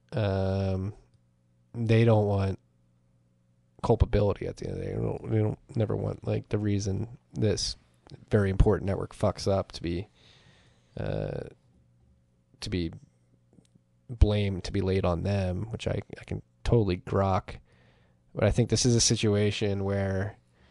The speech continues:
users have to, have to be more vocal, uh, and say, "Hey, we're, you know what?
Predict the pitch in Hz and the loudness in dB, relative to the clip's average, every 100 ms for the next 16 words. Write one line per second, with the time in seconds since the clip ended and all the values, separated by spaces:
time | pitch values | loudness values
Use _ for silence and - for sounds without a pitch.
0 | _ 123 120 123 113 104 101 - 101 - | _ 2 6 8 8 6 4 2 0 2
1 | 98 104 107 98 98 98 98 101 - - | 2 2 0 0 0 0 0 0 0 2
2 | 104 - - _ _ _ _ _ _ _ | 0 0 -6 _ _ _ _ _ _ _
3 | _ - - - - - - - 110 - | _ -4 -2 0 0 -4 -6 -6 -2 0
4 | 101 92 - - - - - - - - | 2 2 0 -6 -10 -8 -8 -10 -18 -20
5 | _ _ _ _ _ _ _ _ 123 113 | _ _ _ _ _ _ _ _ -6 -2
6 | 101 98 95 | 0 2 -2